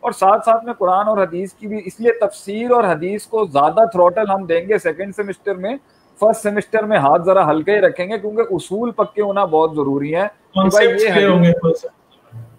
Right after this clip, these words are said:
Speaker 1: हाँ, मतलब पहले उसको इसके साथ वो भी चलाएंगे, एक बार time कम है,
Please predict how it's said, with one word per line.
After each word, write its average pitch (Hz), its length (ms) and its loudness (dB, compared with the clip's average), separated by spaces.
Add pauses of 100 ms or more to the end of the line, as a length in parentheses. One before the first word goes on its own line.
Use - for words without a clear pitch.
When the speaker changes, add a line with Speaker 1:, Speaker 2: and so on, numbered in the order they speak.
(180)
Speaker 1:
हाँ, 165 220 2
मतलब 208 340 0
पहले 220 260 2
उसको 233 320 0
इसके 233 260 0
साथ 220 380 2 (260)
वो 196 120 0
भी 262 100 -4
चलाएंगे, 226 460 2
एक 226 120 -2
बार 226 120 0
time 208 340 -4
कम 226 260 -2
है, 226 160 0